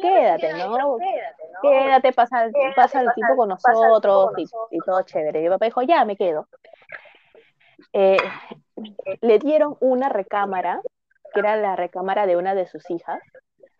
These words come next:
y su, y esa ch-, esa,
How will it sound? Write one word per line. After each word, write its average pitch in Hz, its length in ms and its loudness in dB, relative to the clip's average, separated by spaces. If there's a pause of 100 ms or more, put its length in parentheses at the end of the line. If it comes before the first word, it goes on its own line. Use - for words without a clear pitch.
(500)
y 202 120 -8
su, 208 680 0 (420)
y 190 140 0
esa 220 240 0
ch-, - 200 -20
esa, 190 1080 0